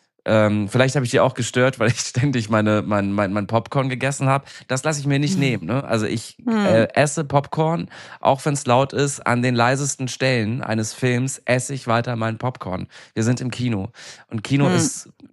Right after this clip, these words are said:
Speaker 1: ja, so schön, ist mir immer wieder klar geworden, wie schön das Kino ist. Und ich verstehe Leute nicht, die sich zu Hause irgendwie, ähm, einen Film reinhauen, außer sie gucken natürlich Fernsehen, das ist super. Aber warum sie sagen, nee, nee, ich stream das dann zu Hause.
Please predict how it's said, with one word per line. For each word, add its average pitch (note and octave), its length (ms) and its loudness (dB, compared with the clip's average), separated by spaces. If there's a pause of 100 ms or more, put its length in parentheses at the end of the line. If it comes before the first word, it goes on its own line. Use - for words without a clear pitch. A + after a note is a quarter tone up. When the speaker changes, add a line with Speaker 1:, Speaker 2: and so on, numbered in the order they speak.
Speaker 1:
ja, G#2 320 0
so B2+ 200 2
schön, A#2 280 4
ist G#2 100 0
mir B2+ 60 2
immer A#2+ 120 4
wieder A2+ 180 4
klar A2 260 2
geworden, G2 440 2 (280)
wie B2 320 2
schön C#3 340 2
das C3 160 -2
Kino C#3+ 300 -2
ist. G2+ 160 -2
Und G#2+ 80 -4
ich A2+ 100 -6
verstehe C3 300 -2
Leute B2+ 260 2
nicht, C3 240 0
die A#2+ 60 -6
sich A#2 180 -4
zu A2+ 140 -2
Hause A#2+ 260 2
irgendwie, A2+ 540 -2 (480)
ähm, G#2+ 640 4
einen G#2+ 280 2
Film C#3 300 2
reinhauen, G#2 480 4
außer A2 320 2
sie G2+ 80 -2
gucken A2 200 -2
natürlich G2 260 -2
Fernsehen, A#2 400 2
das G2+ 160 -2
ist G2 80 -6
super. C3 320 -2 (480)
Aber A2+ 420 4
warum A#2 240 2
sie A#2+ 80 0
sagen, A2+ 220 4
nee, A2 160 6
nee, G#2 100 4
ich G#2+ 180 2
stream B2+ 360 2
das A#2 160 2
dann G#2 180 -2
zu G2+ 160 -2
Hause. A2 460 2